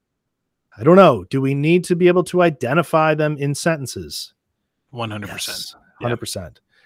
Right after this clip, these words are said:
Speaker 1: Do we need to memorize all of the conjunctive adverbs? No. Do we need to memorize whether or not a two, a sentence is two sentences put together and you separate them with a semicolon? Yeah, you probably should, like that. But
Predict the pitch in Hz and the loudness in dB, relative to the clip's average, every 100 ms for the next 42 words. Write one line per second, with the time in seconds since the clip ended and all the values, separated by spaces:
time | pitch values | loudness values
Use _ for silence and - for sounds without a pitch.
0 | _ 131 139 147 151 170 185 180 185 180 | _ -6 -2 0 2 4 4 4 2 4
1 | 185 196 165 139 131 127 127 - - _ | 4 6 6 6 4 2 -2 -6 -12 _
2 | _ _ _ - 139 160 156 151 147 147 | _ _ _ 2 6 6 6 2 0 -2
3 | 113 123 120 143 147 147 131 123 101 87 | 0 -4 -2 2 4 4 2 -2 -2 -8
4 | - - - _ _ _ _ _ _ _ | -14 -16 -20 _ _ _ _ _ _ _
5 | _ 110 160 170 170 170 175 156 127 131 | _ -4 0 2 2 4 4 4 2 4
6 | 156 208 185 170 170 170 165 160 156 151 | 6 6 4 4 4 6 6 8 6 6
7 | 151 139 - 123 120 151 151 143 143 143 | 2 0 -6 -4 2 4 6 4 6 4
8 | 135 113 - 165 139 143 - 156 147 135 | 4 -2 -2 -2 0 -2 2 0 0 -8
9 | - 165 160 147 139 127 143 135 135 131 | -6 -6 -4 -6 -6 -6 -6 0 0 2
10 | 120 110 143 135 131 123 110 110 135 131 | 0 -2 -2 0 0 0 -4 -4 -2 -2
11 | 131 131 123 120 262 - 175 170 190 220 | 0 -2 -2 -6 -18 -16 -14 -10 -6 -2
12 | 214 190 214 208 190 - 220 202 160 156 | 0 0 0 0 -2 -2 0 0 4 4
13 | 147 185 185 - 170 | 6 4 4 6 4